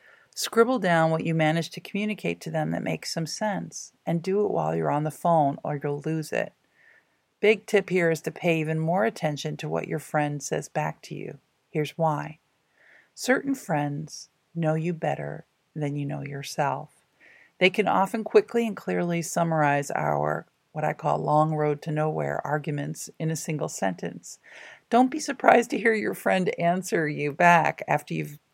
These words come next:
done your long explaining of what you're trying to expl-, uh, write. If they say to you, quote, "Oh, so you were just trying to say X plus Y equals Z."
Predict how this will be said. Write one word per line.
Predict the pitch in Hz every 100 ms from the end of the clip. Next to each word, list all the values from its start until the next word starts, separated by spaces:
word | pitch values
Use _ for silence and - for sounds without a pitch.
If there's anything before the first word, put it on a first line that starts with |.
| -
done | 160
your | 156 147
long | 151 147 147 -
explaining | 151 - - 170 170 143 135
of | 143
what | 151
you're | -
trying | - 156 139
to |
expl-, | 139 - - 175 -
uh, | 139
write. | 139 180 165 151 - - - - -
If | 175 -
they | 185
say | - 175
to | 175
you, | 160
quote, | - 180 - - _ _ -
"Oh, | 294 285 - -
so | -
you | 262
were | 262
just | 262 240
trying | - 226
to | 208
say | - 202
X | 190 175 -
plus | 196 190 -
Y | 170 165
equals | 170 175 190
Z." | 185 262 -